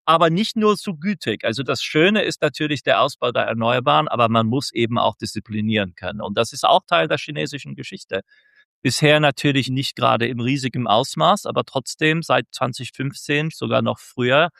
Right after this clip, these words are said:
steuern sie ziemlich hart gegen nicht Kohle insgesamt, aber die schmutzigste Kohle. Also ihr Generatorpark, ihr Kraftwerkpark ist ungleich moderner als in den meisten westlichen Ländern, weil sie ständig die Schraube angezogen haben.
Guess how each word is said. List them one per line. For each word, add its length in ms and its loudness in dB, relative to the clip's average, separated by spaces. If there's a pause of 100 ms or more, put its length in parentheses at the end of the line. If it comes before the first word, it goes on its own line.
(160)
steuern 720 4
sie 220 -2
ziemlich 560 -4
hart 280 2
gegen 680 0 (420)
nicht 240 -4
Kohle 320 0
insgesamt, 580 0
aber 200 0
die 80 -6
schmutzigste 640 -4
Kohle. 340 -10 (300)
Also 180 -2
ihr 640 2 (120)
Generatorpark, 1000 0
ihr 260 -4
Kraftwerkpark 880 0
ist 200 -6 (120)
ungleich 720 2
moderner 480 2
als 220 -4
in 80 -4
den 100 -2
meisten 340 -2
westlichen 480 -4
Ländern, 360 2
weil 100 2
sie 140 -4
ständig 480 -2
die 100 -10
Schraube 400 2
angezogen 640 -4
haben. 280 -4